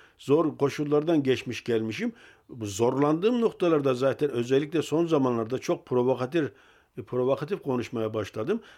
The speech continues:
Bir yerden sonra şey geliyor, sinirleniyorsun. Ben şey diyorum, "Ben İsviçreliyim,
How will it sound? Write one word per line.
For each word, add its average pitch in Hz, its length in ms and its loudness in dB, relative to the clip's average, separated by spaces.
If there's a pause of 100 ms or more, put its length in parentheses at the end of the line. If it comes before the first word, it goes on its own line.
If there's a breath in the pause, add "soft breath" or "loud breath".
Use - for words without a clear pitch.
(180 loud breath)
Bir 131 60 -2
yerden 139 340 4
sonra 160 300 0
şey 180 180 2
geliyor, 123 300 2
sinirleniyorsun. 143 920 0 (280 soft breath)
Ben 135 140 2
şey 165 280 2
diyorum, 104 220 -4 (320)
"Ben 151 180 2
İsviçreliyim, 160 800 0